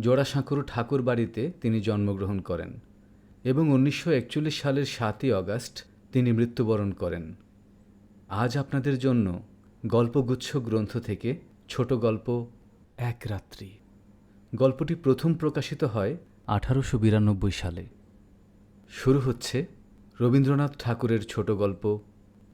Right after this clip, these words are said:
এক রাত্রি। গল্প পাঠে এবং গল্পের সূত্রধার আমি অরূপ রতন।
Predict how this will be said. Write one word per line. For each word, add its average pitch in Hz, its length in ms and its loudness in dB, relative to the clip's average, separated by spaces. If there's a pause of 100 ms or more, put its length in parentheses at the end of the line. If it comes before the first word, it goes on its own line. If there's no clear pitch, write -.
(140)
এক 120 320 -6
রাত্রি। 98 420 -10 (920)
গল্প 127 360 4
পাঠে 131 480 -2 (280)
এবং 120 280 2
গল্পের 113 340 2
সূত্রধার 110 720 -2 (440)
আমি 104 280 -2
অরূপ 101 280 -2 (100)
রতন। 90 460 -8